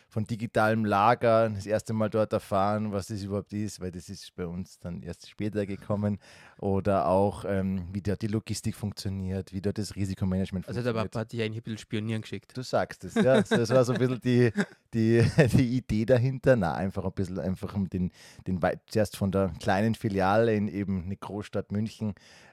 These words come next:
Speaker 1: ähm, und hab dann dort eineinhalb Jahre gearbeitet.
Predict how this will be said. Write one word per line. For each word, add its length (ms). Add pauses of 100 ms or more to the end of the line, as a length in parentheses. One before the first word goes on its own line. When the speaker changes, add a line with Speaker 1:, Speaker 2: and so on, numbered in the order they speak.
Speaker 1:
ähm, 520
und 200
hab 180
dann 160
dort 420
eineinhalb 380
Jahre 340 (680)
gearbeitet. 840